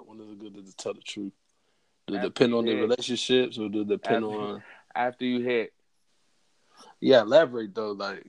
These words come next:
Speaker 1: you know what I'm saying? 'Cause I, I, I do it, like, depend on the situation and, you know, and how,
Speaker 2: Like,
Speaker 1: how
Speaker 2: I
Speaker 1: much,
Speaker 2: mean,
Speaker 1: how,
Speaker 2: and,
Speaker 1: how
Speaker 2: and
Speaker 1: mu-,
Speaker 2: see
Speaker 1: how much I, how much I fuck with this chick. Like, if I don't fuck with her like that, see, if I do fuck with her, like, I,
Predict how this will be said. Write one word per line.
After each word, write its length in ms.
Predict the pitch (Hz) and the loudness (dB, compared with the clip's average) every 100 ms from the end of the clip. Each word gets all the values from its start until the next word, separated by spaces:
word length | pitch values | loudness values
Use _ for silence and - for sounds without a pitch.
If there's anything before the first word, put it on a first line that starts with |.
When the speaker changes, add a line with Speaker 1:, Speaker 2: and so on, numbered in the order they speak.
| - | -10
Speaker 1:
you 80 | 107 | -6
know 60 | |
what 20 | 110 | -6
I'm 40 | |
saying? 280 | - 117 117 | -2 -2 -2
'Cause 100 | 107 | 0
I, 340 | 117 - 151 160 | 0 4 4 2
I, 80 | 139 | 0
I 20 | |
do 220 | 165 135 120 | -2 -4 -6
it, 60 | |
like, 180 | 113 110 107 113 | -10 -12 -14 -18
depend 360 | 113 101 131 113 | -18 -10 -10 -10
on 140 | 110 | -12
the 60 | 98 | -16
situation 680 | - 98 98 113 101 - 104 | -18 -20 -16 -16 -16 -20 -20
and, 140 | 98 95 _ _ _ _ _ _ | -20 _ _ _ _ _ _ _
you 60 | 92 | -14
know, 180 | 92 92 | -14 -14
and 200 | 95 85 | -14 -12
how, 120 | - 104 | 0 2
Speaker 2:
Like, 180 | 135 | 4
Speaker 1:
how 100 | 120 | 2
Speaker 2:
I 60 | 110 | 2
Speaker 1:
much, 100 | - | 4
Speaker 2:
mean, 80 | 175 | 6
Speaker 1:
how, 80 | 127 | 8
Speaker 2:
and, 100 | 185 | 8
Speaker 1:
how 60 | |
Speaker 2:
and 80 | 131 | 6
Speaker 1:
mu-, 40 | 127 | 6
Speaker 2:
see 60 | - | 4
Speaker 1:
how 140 | 143 | 4
much 220 | 143 139 135 | 4 0 -2
I, 120 | 143 | -4
how 100 | - | -4
much 220 | 135 135 | -4 -2
I 100 | 113 | -4
fuck 240 | - 135 | -2 -4
with 100 | 117 | -4
this 240 | 104 107 - | -12 -14 -16
chick. 220 | - 101 - | -12 -12 -10
Like, 160 | - 95 | -12 -8
if 120 | - | 0
I 60 | 123 | 2
don't 180 | 117 | 0
fuck 180 | - 123 | -4 -6
with 100 | 117 | -6
her 60 | 104 | -10
like 220 | 101 101 | -10 -10
that, 200 | 101 95 - _ _ _ _ _ _ _ _ _ | -12 -12 -16 _ _ _ _ _ _ _ _ _
see, 220 | - - | -6 0
if 140 | 175 196 | 2 2
I 80 | 180 | 0
do 160 | 254 | 0
fuck 240 | - 143 131 | 0 0 0
with 120 | 123 | -2
her, 60 | 110 | -2
like, 320 | 107 98 - | -2 -2 -4
I, 280 | - - | -6 -6